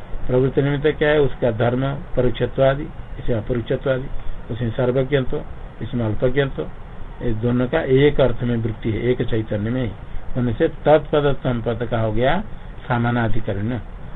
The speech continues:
जहाँ समान विभक्ति से उपस्थित हो तब समानाधिकरण होता है। नीलम च तदुत्पलम च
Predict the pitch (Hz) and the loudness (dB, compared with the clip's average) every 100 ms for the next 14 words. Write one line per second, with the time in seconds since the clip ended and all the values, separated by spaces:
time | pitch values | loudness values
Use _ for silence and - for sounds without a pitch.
0 | - - 110 123 117 127 131 151 147 127 | -4 0 2 2 0 0 2 2 2 2
1 | 127 135 - 131 143 127 - 131 131 123 | 2 2 0 0 0 0 0 -4 -4 -2
2 | 110 151 165 - - - - 139 131 127 | 0 2 0 -2 -12 -8 -2 0 0 0
3 | 120 117 117 117 113 101 98 101 117 107 | 2 0 0 0 -2 -2 -2 -4 -4 -4
4 | - - - - - - - - - - | -4 -2 -4 -4 -12 -12 -14 -12 -12 -12
5 | - - - - - - - - - - | -10 -4 -4 -4 -10 -12 -14 -14 -10 -6
6 | - 120 127 131 123 123 - 113 110 - | 0 4 6 4 4 0 0 0 -2 -2
7 | 127 120 113 | 0 2 0